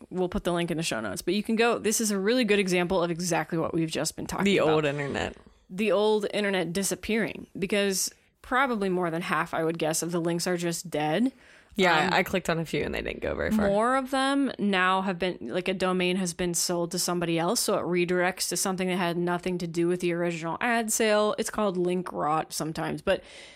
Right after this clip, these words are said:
Speaker 1: it's, it's just, it, the, the webpage itself is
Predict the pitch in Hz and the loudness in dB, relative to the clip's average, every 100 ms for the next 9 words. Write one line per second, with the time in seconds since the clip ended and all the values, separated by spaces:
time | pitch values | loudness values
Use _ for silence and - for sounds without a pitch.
0 | - - 208 - - - 190 - - 208 | -20 -4 -2 -2 -2 -2 -4 -2 -2 0
1 | - - 202 165 180 - - 175 165 - | -2 -2 -4 -2 -4 -2 -2 -2 -4 -14
2 | _ 214 233 202 151 - - 185 165 - | _ -2 2 0 0 -4 0 2 2 -2
3 | - 156 147 | -6 -4 -4